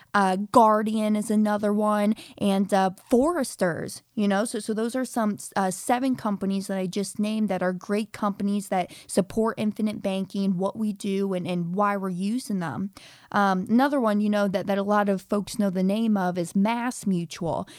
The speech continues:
You know, everyone sees Mass Mutual in the banners of the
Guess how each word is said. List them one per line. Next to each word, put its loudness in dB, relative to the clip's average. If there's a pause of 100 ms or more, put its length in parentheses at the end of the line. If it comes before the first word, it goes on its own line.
(160)
You 0
know, 4
everyone 2
sees -4
Mass -2
Mutual 2
in 2
the 2
banners 0
of -2
the 0